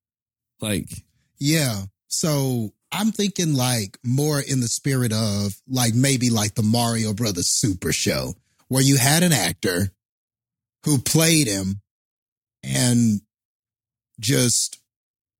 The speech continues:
Speaker 2: talked and it was fine. You know what I mean? Now, maybe even still at that time, it was kind of a stereotypical Italian portrayal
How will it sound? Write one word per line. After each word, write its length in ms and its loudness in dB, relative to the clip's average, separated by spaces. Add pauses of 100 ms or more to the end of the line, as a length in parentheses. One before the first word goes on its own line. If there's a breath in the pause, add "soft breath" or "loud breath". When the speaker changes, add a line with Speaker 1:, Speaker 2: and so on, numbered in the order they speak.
(580)
Speaker 2:
talked 640 -2 (420)
and 160 0
it 80 4
was 160 0
fine. 680 -4
You 120 2
know 360 4
what 180 2
I 80 4
mean? 380 2 (340)
Now, 160 2
maybe 300 4
even 260 2
still 460 2
at 160 -2
that 260 0
time, 300 -2
it 80 -2
was 160 0
kind 320 -2
of 80 -4
a 60 -2
stereotypical 1160 0 (520)
Italian 580 0
portrayal 680 0